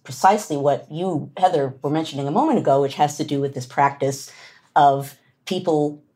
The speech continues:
from the opposition party being in the House,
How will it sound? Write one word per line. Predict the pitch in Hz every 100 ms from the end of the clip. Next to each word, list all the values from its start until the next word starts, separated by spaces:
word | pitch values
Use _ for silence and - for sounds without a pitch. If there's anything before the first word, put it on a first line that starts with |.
| _ -
from | 151
the | 139
opposition | 147 165 156 135 147
party | 151 139 135
being | 131 185 233 190 170
in | 190 190
the |
House, | 165 165 160 165 -